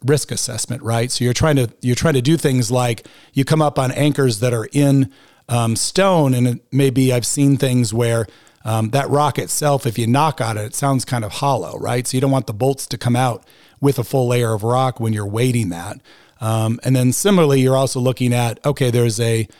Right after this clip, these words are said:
there's an arch or a chalk anchor that's in the, in the rock.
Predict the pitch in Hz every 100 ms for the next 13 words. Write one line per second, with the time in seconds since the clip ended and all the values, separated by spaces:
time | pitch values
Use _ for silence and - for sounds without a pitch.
0 | _ _ - 123 135 135 185 156 - -
1 | - - 117 110 107 107 - 185 - 117
2 | 117 104 104 113 - 135 123 117 107 -
3 | _ _ - 156 131 117 131 101 76